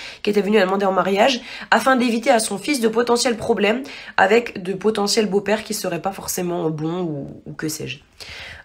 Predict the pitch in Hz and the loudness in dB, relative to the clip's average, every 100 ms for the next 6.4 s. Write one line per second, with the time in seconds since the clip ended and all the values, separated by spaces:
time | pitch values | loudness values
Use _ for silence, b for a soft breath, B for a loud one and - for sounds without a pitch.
0 | 180 226 226 220 302 285 226 233 254 302 | 4 6 6 4 2 2 2 4 2 2
1 | 233 220 214 - 269 - 254 240 190 180 | 2 2 2 4 4 4 2 2 2 2
2 | 147 143 170 196 - 214 240 277 226 285 | 0 -2 -8 -6 2 2 2 2 4 4
3 | 240 190 196 220 214 220 254 208 185 226 | 4 2 2 2 2 0 2 2 2 0
4 | - - - 165 156 - - - 160 151 | -2 -12 -6 -4 -2 -4 -8 -8 -6 -6
5 | 160 180 - B B B B 208 220 277 | -2 -4 -4 B B B B 2 4 4
6 | - 214 202 | 4 6 6